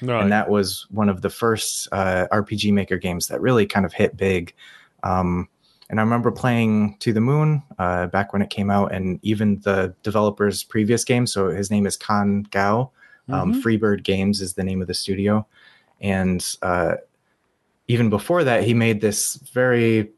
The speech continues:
Speaker 2: classical style R P G in R P G Maker, um, called Quintessence.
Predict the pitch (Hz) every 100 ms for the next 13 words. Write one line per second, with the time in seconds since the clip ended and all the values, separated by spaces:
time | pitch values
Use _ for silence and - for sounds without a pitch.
0 | _ - - 120 - 110 104 104 101 98
1 | 98 95 - - - 104 101 98 95 98
2 | - 104 101 107 101 98 95 92 95 95
3 | 95 90 90 98 92 90 90 90 87 87
4 | - 90 85 85 - 95 - - 98 90
5 | 98 - 92 - -